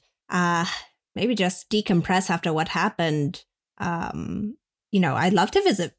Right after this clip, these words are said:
Babelex again, and I, I think we might, might find some new information there.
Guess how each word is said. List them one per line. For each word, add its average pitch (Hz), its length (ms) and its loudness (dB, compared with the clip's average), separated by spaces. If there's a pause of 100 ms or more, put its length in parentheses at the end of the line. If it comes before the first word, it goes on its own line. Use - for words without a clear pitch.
Babelex 190 540 2
again, 156 260 2
and 160 160 2
I, - 260 -2
I 180 140 0
think 180 240 0
we 180 80 6
might, 170 640 2 (240)
might 220 180 0
find 226 260 2
some 226 140 4
new 233 160 6
information 214 600 2
there. 131 280 -2